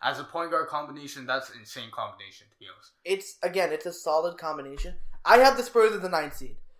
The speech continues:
Speaker 2: so I have them just right behind the Mavs. And again, like you mentioned, it's very tough to bet on Greg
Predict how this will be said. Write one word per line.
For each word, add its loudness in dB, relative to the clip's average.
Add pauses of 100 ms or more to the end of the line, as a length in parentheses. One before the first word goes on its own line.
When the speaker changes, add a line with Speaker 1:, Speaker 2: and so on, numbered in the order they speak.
(120)
Speaker 2:
so 2
I 8
have 6
them -2
just -16
right 6
behind -4
the -8
Mavs. -6 (540)
And 4
again, 8
like 6
you -2
mentioned, 0
it's -6
very 6
tough 0
to 0
bet 6
on 2
Greg 2